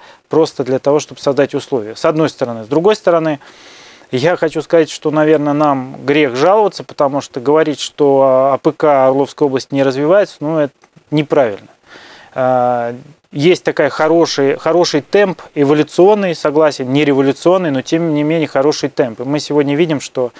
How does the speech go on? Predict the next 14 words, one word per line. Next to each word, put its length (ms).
сегодня, 480
а, 300
если 360
пятнадцать 460
лет 160
назад 480
речь 220
шла 240
о 40
том, 200
чтобы 280
наши 300
поля 320
просто 540